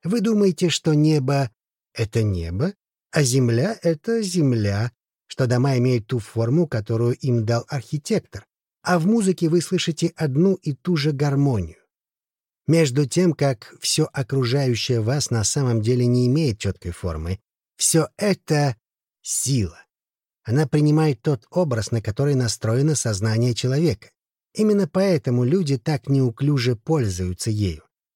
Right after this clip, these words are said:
Точнее, думают, что пользуются. На самом деле сила пользуется ими. Люди в рабстве у силы. Человек знания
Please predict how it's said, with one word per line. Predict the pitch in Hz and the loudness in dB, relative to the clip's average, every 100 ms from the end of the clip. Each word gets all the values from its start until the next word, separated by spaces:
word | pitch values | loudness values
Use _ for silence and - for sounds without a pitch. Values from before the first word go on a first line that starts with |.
| - | -2
Точнее, | 147 - - 151 151 143 | 0 0 2 2 4 2
думают, | 120 185 220 127 90 - | 0 0 2 2 -2 -6
что | - 107 | -6 -6
пользуются. | - 123 90 87 95 - 139 _ _ _ - | -2 -2 -2 -6 -12 -12 -14 _ _ _ -6
На | 113 110 | -2 0
самом | - 131 123 117 | 0 0 2 0
деле | 101 180 208 90 - _ _ _ _ _ | 2 0 0 -4 -10 _ _ _ _ _
сила | - - - 147 190 110 92 - | -14 -8 -4 0 0 0 -4 -4
пользуется | 120 98 82 90 92 - | -2 -2 -2 -4 -6 -6
ими. | 107 - 98 85 85 - _ _ _ _ _ _ | -10 -6 -6 -6 -8 -12 _ _ _ _ _ _
Люди | 127 170 170 135 151 135 _ _ - | 0 2 2 2 0 0 _ _ -10
в | 110 | -4
рабстве | 120 139 135 - - - 92 - | 0 0 0 -4 -10 -6 -6 -4
у | 101 | -6
силы. | - - 80 82 _ _ _ _ _ _ _ - | -6 -8 -12 -16 _ _ _ _ _ _ _ -6
Человек | 139 139 131 123 110 | 0 2 2 0 0
знания | 107 113 127 151 175 180 175 | -2 0 0 2 2 2 0